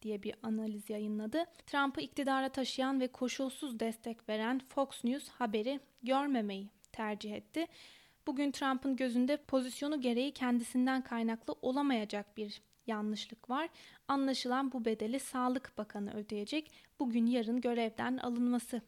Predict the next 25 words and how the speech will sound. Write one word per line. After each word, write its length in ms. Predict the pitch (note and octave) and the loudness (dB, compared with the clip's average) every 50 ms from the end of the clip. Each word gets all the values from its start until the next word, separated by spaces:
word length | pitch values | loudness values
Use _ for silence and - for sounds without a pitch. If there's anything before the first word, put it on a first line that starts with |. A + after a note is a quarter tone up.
| - _ - | -8 _ -6
bekleniyor. 520 | G#3+ G#3 - - G#3 G#3+ A3 B3 C#4+ D#4 D#4 - - - - - - _ - | -6 -6 -4 -4 -2 0 2 2 2 0 -2 -8 -16 -20 -20 -20 -20 _ -4
Trump 340 | - - C#4 C#4 C4+ C4+ - | 0 2 2 2 0 0 -2
bir 140 | C4+ C4 | -4 -4
tüccar 560 | B3+ - - C4+ A3+ G#3 - A#3 A#3+ B3+ C4 B3+ | -4 -4 -6 -6 -4 -2 0 0 0 0 0 0
ve 100 | B3+ - | -2 -2
A 240 | A#3+ A#3+ A#3 A3+ | -2 -2 0 0
B 140 | A#3+ A#3 A3+ | 0 0 0
D'yi 240 | A#3+ A3+ G#3 G3+ - | 0 -2 -2 -2 -2
de 160 | A#3+ B3 A3 | -2 -2 0
bir 180 | A#3+ B3+ C4 - - - - | -2 -2 -4 -4 -8 -8 -4
C 80 | - C#4+ | -2 0
E 100 | C#4 A#3+ | 2 2
O 140 | G#3+ G3+ - - - _ - - | 0 -2 -6 -12 -20 _ -10 -8
gibi 200 | A3+ G3 A3 G#3 | -8 -6 -6 -6
yönetmek 600 | G#3 G#3 G#3 G3+ G3+ G#3 - - G3+ G#3 - A3 | -6 -6 -6 -6 -6 -8 -8 -10 -10 -10 -10 -14
istiyor. 440 | A3 - - - - A3+ A#3+ C#4 D4 - - - - - - | -14 -14 -14 -8 -6 -4 -4 -4 -6 -10 -16 -20 -20 -20 -4
Sabah 400 | - - D4+ B3+ B3 B3+ B3+ - | 2 4 6 6 6 4 4 2
kalkıyor, 520 | - - B3 B3 A#3 - - C#4 C#4+ C4 A#3+ | 0 0 0 0 0 -2 -2 -2 -2 0 0
bir 160 | B3+ C4+ C4 | -2 -4 -4
karar 340 | - - C4+ B3+ C4+ C4 B3 | -2 -2 0 2 4 4 2
alıyor 400 | A#3 A3 G#3+ A#3 B3 C4 C4 B3 | 2 0 0 0 0 0 0 -2
ve 120 | B3 A#3 | -2 -4
bu 100 | - - | -6 -8
kararın 600 | - - A#3+ A3+ A3 A3 G#3+ G#3+ G#3+ G#3+ G#3+ A3 | -4 -2 0 0 0 0 -2 -2 -2 -2 0 2
da 160 | B3 B3+ B3+ | 2 2 2